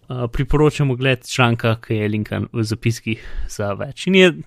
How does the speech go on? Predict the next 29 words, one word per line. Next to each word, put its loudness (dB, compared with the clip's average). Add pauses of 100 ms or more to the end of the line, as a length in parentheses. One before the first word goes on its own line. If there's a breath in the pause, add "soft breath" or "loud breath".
(120)
najprej 4
precej 0
poljudno 2
napisan, -6
pa -2
gre -4
malo -6
bolj -8
v -6
detalje. 0 (360 loud breath)
No, 4
in 4
oni 4
so -2
pol, 2
sami 4
so -4
tudi -2
ugotovili, 2
da 2
pač 4
RAW, 2
ki -4
pride 2
pri 2
desetki, -2 (340 loud breath)
je -4
v 0
bistvu 4